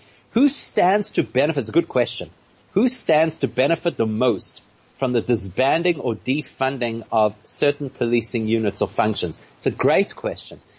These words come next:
And everybody has to analyze exactly that question. Who's pushing for it? One side of the question. Who stands to benefit from it? Other side of the question. And then it continues. Also,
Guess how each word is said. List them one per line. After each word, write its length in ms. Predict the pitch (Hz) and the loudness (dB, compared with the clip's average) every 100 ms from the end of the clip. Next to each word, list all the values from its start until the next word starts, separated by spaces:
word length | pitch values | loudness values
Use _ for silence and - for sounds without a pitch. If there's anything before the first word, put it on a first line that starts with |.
| - | -10
And 80 | 120 | -2
everybody 500 | 143 196 - 165 143 | 2 4 4 2 2
has 320 | 139 135 - | 0 -4 -2
to 180 | 135 123 | -4 -2
analyze 420 | 131 117 104 101 | -2 0 -2 -4
exactly 420 | - 123 120 120 | -4 -2 0 2
that 180 | 104 101 | 0 0
question. 320 | - 147 104 - - _ _ | 0 0 -2 -10 -20 _ _
Who's 360 | - 190 202 - _ | 2 2 2 -8 _
pushing 560 | - 175 170 - 143 127 | -2 0 0 0 0 -2
for 380 | - - 117 147 | -4 2 4 4
it? 200 | 214 - - - | 2 -4 -20 -14
One 480 | 90 95 117 139 151 | -8 0 2 2 -2
side 380 | - 135 110 107 | -4 2 2 2
of 60 | |
the 80 | 101 | -6
question. 480 | - 110 - 135 151 _ _ _ - | -4 -4 -4 -6 -8 _ _ _ -6
Who 200 | 180 175 | -4 -4
stands 480 | - 165 151 143 | -2 0 2 0
to 100 | - | -4
benefit 640 | 107 - 151 208 185 135 117 | -4 2 2 2 0 -4 -8
from 300 | - 101 110 | 0 0 0
it? 120 | 156 _ _ _ _ | -6 _ _ _ _
Other 240 | 170 226 226 | 0 2 2
side 260 | - 131 | 4 2
of 80 | 113 | 2
the 60 | 107 | -2
question. 420 | 110 95 92 85 _ _ _ _ _ _ _ _ - | -4 -6 -8 -16 _ _ _ _ _ _ _ _ -6
And 120 | 143 165 | -2 0
then 100 | 208 | -2
it 100 | 214 | -2
continues. 680 | 143 - 185 196 98 - _ - | -8 -4 -4 -4 -6 -8 _ -2
Also, 480 | 170 180 - 101 | 2 2 0 -4